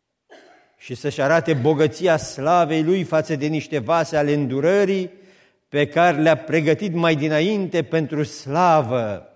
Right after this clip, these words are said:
Despre noi vorbesc.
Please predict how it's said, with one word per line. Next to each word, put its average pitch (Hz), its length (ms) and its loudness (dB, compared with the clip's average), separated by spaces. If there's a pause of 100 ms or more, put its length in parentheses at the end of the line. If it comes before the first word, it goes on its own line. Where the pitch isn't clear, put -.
(1600)
Despre 127 480 -10
noi 135 280 -6
vorbesc. 87 640 -20